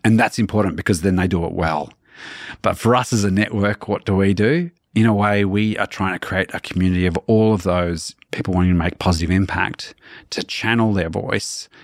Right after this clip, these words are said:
into a better world. And, um, you know, it, the,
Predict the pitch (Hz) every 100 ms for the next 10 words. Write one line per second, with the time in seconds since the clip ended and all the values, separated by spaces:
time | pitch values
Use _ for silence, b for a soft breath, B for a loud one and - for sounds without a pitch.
0 | B - 98 87 92 87 85 - 87 95
1 | 90 87 - - 71 104 - B B B
2 | B B - 98 95 92 82 - 92 90
3 | 87 85 _ - 87 85 82 - _ -
4 | 104 - 107 98